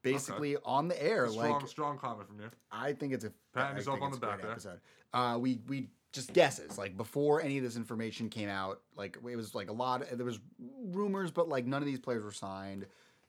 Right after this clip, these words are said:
Speaker 1: and they were really just rumors. Uh, it was before any of these players signed, so obviously that's why we guessed. Um, and we assign points. So if you get, I'm not gonna go super in detail, but basically we assign points,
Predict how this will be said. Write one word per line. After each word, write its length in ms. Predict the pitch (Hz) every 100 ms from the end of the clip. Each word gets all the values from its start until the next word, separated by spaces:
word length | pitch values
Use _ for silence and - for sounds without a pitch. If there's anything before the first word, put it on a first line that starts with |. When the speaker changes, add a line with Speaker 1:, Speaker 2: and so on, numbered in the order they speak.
| -
Speaker 1:
and 120 | 127
they 80 | 139
were 80 |
really 240 | 139 147 143
just 140 | 127
rumors. 580 | 107 117 110 110 110 104 -
Uh, 300 | 104 104 101
it 40 | 110
was 80 | 104
before 360 | 117 123 120 120
any 220 | 143 160
of 40 | 143
these 120 | 120
players 280 | 120 107 98
signed, 320 | - 69 80
so 400 | - 110 104 98 - _ _ _ -
obviously 320 | 101 98 98
that's 120 | 90 -
why 100 | 85
we 80 |
guessed. 280 | 85 - - _ - - -
Um, 420 | 107 107 104 101 - - _ _ _
and 440 | 123 127 120 117 110
we 160 | 120
assign 420 | 120 - 123 120
points. 380 | 120 165 92 78
So 200 | - 110
if 100 | 107
you 120 | 113
get, 300 | 113 113 104 -
I'm 100 | 127
not 140 | 131
gonna 140 | 127 120
go 220 | 113 107
super 340 | - 151 135
in 80 | 131
detail, 300 | 120 120 113
but 200 | 104 104
basically 440 | 135 135 120 127 120
we 240 | 113 113
assign 360 | 107 - 107 104
points, 480 | 110 104 101 -